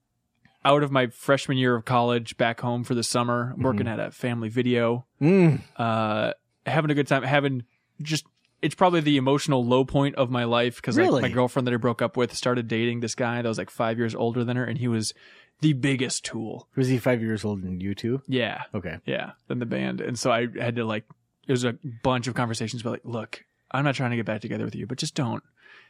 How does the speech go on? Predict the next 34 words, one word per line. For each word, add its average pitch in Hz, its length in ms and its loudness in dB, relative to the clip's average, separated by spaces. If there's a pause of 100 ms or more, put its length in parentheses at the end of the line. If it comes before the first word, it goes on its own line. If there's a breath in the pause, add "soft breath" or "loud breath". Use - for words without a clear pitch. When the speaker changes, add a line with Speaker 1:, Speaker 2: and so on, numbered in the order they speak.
(200 soft breath)
Speaker 1:
just - 220 -6
don't 131 340 0 (280)
see - 220 -8
this - 180 -12
guy. - 400 -14
Speaker 2:
Yeah. 92 280 -4
Speaker 1:
Please." - 420 -6
And 131 120 0
so 123 260 2
I 127 120 2
would 123 160 2
drive 123 300 4
around 117 540 -2 (120)
Speaker 2:
Mm. 123 640 0
Speaker 1:
in 139 180 2
my 135 140 4
car, 117 560 2
my 127 100 -4
Lincoln 139 300 2
Mark 127 160 2
seven, 117 260 0
listening 143 360 2
to 131 60 0
December 147 400 4
Underground, 120 600 -2 (680 soft breath)
stressing 185 540 4
out 156 200 4
about 135 260 4
that 135 160 6
whole 139 120 0
thing 135 160 0
emotionally, 127 560 2
and 131 80 2
also 147 460 6